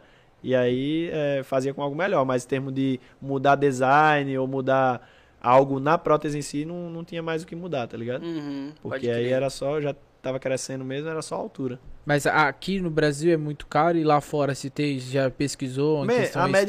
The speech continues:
Speaker 1: de
Speaker 3: também?
Speaker 1: preço lá fora é a mesma média daqui, tá ligado? Só que lá fora é mais acessível, né, man? Tipo assim, É, eu fui fazer um orçamento de uma prótese nova lá em Portugal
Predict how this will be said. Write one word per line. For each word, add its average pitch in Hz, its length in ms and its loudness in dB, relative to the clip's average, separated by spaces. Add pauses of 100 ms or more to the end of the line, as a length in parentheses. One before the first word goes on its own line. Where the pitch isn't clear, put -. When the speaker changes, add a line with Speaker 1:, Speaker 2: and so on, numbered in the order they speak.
Speaker 1:
de - 20 -
Speaker 3:
também? 156 120 0
Speaker 1:
preço 202 240 0
lá 190 140 4
fora 175 260 2
é 185 40 2
a - 20 -4
mesma 185 260 -4
média 185 240 0
daqui, 180 380 -4
tá 123 100 -4
ligado? 120 320 -2
Só 147 160 -2
que 151 140 -4
lá 175 120 2
fora 180 360 0
é 214 40 -6
mais 214 200 -4
acessível, 196 600 -4
né, 185 120 -4
man? 160 200 -4
Tipo 156 240 -6
assim, 156 300 -6 (400)
É, 135 440 6 (220)
eu 131 80 -2
fui 165 120 -8
fazer 180 220 2
um 175 60 2
orçamento 156 380 0
de 147 60 -2
uma 143 80 -2
prótese 139 320 -2
nova 127 220 0
lá 127 140 2
em 127 40 -6
Portugal 127 640 -2